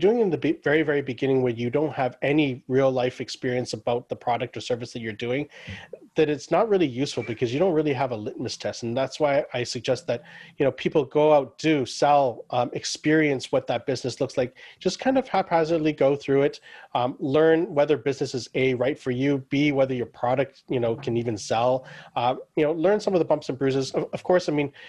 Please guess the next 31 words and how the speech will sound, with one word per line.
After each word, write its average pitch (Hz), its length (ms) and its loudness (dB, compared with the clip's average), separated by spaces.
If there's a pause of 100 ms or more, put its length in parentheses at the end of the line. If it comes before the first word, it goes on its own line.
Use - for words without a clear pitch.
(200)
you 147 60 2
know, 139 220 2 (280)
use, 180 680 0 (160)
um, 117 360 -2 (160)
you 135 80 -4
know, 117 200 -4 (360)
key - 260 -2
people 139 440 2
along 127 160 2
the 120 80 -2
way, 113 260 0
like, 113 220 -6 (300)
to - 100 -10
hire 160 360 2
the 127 120 0
lawyer, 117 420 -2
hire 151 260 2
the 131 100 -2
bookkeeper, 127 420 -6
the 113 100 -4
accountants, 123 540 -4 (240)
the 156 80 0
professionals 151 480 -2
that 131 100 -2
kind 143 160 -4
of 127 60 -6
keep - 200 -6
things 131 220 0
in 120 80 -2
line, 120 240 0
so 120 180 -10